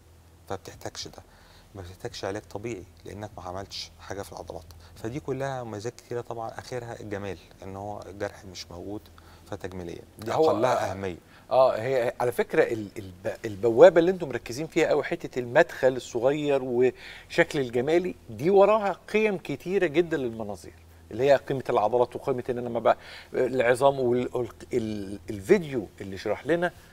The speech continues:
Speaker 2: المنظار وهو داخل بيتعامل مع العمود الفقري ده مهم جدًا، إن أنا شايف الفيلد قدامي بشكل واضح.
Speaker 1: هو كمان حاجة إن هو بيكبر العين قد العين مجرد، يعني المنظار، يعني زمان كان التطور العادي إيه؟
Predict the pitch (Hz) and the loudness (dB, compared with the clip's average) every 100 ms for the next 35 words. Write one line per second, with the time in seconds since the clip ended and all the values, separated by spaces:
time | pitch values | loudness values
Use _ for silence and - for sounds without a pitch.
0 | - - - - 104 104 104 143 147 139 | -20 -20 -20 -14 -10 -10 -2 2 4 4
1 | 131 160 143 110 139 147 117 139 147 - | 4 4 2 0 0 2 -2 -4 -10 -10
2 | - 131 139 - 87 92 113 170 160 175 | -6 -6 -6 -8 -10 -8 -10 -8 -8 -6
3 | 120 135 135 180 180 143 - 190 180 143 | -6 -4 0 2 2 0 -10 -8 -8 -8
4 | 117 110 143 147 - - 185 202 - - | -6 -2 -2 -2 -10 -6 -6 -6 -10 -4
5 | 117 113 117 117 135 127 123 127 113 107 | -2 -2 -4 -4 -6 -6 -8 -8 -8 -6
6 | 110 117 104 123 120 120 104 104 110 - | -4 -4 -4 -6 -6 -8 -8 -10 -10 -12
7 | 110 104 95 104 101 92 87 - - 95 | -10 -8 -10 -10 -10 -10 -10 -12 -8 -8
8 | 98 98 98 113 139 - - 104 101 95 | -8 -10 -6 -4 -4 -8 -18 -8 -6 -6
9 | 92 101 123 165 - 98 95 - 110 120 | -8 -8 -8 -10 -12 -12 -12 -6 -2 -2
10 | 113 95 92 107 92 92 | -4 -6 -8 -10 -10 -14